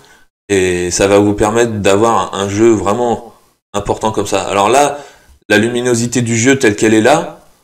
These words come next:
euh, c'est grâce à, c'est grâce à, au fait que j'ai augmenté la luminosité, hein. J'ai augmenté la luminosité du soleil,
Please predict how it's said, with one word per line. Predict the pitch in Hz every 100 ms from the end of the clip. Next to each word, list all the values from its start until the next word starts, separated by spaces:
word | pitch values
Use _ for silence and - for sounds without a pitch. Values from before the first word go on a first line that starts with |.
| _ _ _ 87
euh, | 95 95 95 95
c'est | - 98
grâce | 104 139 -
à, | 107 95 92 90 87 85 80 67 53 50 _ _ _ _ -
c'est | - 98
grâce | 107 135 135 113
à, | 101 92
au | 76 98
fait | - 131 131
que | - 98 92
j'ai | 87 92 98 98
augmenté | 107 117 123 131
la | 120
luminosité, | 104 113 113 107 104 101 90
hein. | 87 107 - _ _ _ _ -
J'ai |
augmenté | 95 104 101 110
la | 104
luminosité | 98 101 101 98 95 101
du | 95 87
soleil, | 98 127 165 135